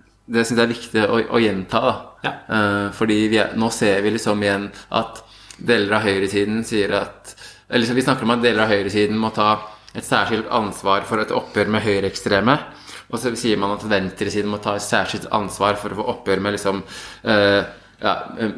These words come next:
Speaker 1: eh, folk som blir radikalisert den andre retningen da, for eksempel, eh, muslimer, ikke sant?
Speaker 2: Mm.
Speaker 1: Eh, og jeg, jeg, jeg kan være enig i det på mange måter, men jeg mener fortsatt at liksom,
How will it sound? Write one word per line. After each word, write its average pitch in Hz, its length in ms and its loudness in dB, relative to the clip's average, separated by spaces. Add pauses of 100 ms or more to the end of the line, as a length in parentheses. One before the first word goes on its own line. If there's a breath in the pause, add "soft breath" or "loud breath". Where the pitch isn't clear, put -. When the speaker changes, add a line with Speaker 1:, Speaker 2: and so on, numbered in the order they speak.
(320)
Speaker 1:
eh, 117 120 2
folk 107 240 0
som 110 200 0
blir 104 160 2
radikalisert 104 720 2
den 120 100 0
andre 98 240 2
retningen 110 280 0
da, 101 100 2
for 107 100 -2
eksempel, 101 560 0
eh, 101 220 2 (160)
muslimer, 95 480 -4
ikke 92 100 -8
sant? 151 340 0
Speaker 2:
Mm. 127 200 0 (320 loud breath)
Speaker 1:
Eh, 117 420 2 (520 soft breath)
og 143 340 2 (500)
jeg, 131 460 2
jeg, 131 180 2
jeg 143 160 2
kan 120 140 0
være 165 180 2
enig 123 320 2
i 117 60 4
det 110 100 2
på 120 80 -4
mange 110 160 -4
måter, 160 300 0
men 147 100 -2
jeg 160 160 -2
mener 135 240 0
fortsatt - 560 -8
at 135 240 -2
liksom, 131 300 -2